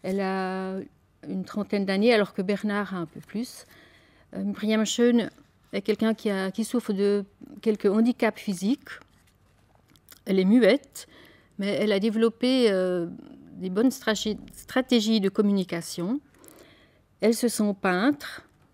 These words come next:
elle-même, et ce sentiment, pour elle, est tout à fait vital. Elle représente, comme vous voyez, des perso-, des, des paysages comme survolés, et elle travaille, euh,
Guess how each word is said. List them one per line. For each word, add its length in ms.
elle-même, 580
et 220
ce 160
sentiment, 680
pour 180
elle, 240
est 160
tout 160
à 80
fait 220
vital. 580
Elle 100
représente, 560
comme 180
vous 80
voyez, 360
des 120
perso-, 400
des, 580
des 80
paysages 720
comme 200
survolés, 720
et 200
elle 180
travaille, 560
euh, 300